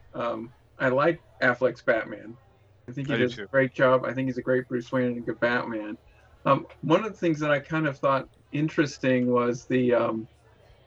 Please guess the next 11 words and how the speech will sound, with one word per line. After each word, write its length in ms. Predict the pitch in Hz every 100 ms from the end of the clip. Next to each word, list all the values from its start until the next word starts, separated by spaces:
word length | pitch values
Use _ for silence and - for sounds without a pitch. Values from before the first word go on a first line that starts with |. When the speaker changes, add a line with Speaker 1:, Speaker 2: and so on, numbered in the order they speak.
| _ _ _ - _ _ - -
Speaker 1:
the, 180 | 139 156
the 220 | 135 139
w-, 180 | 135 -
way 240 | 135 147
that 160 | 160 165
they've 220 | 143 131
kept, 320 | - 165 156 - - -
or 180 | 131 123
in 220 | 131 127
this 200 | 131 131
film, 540 | - - 196 165 123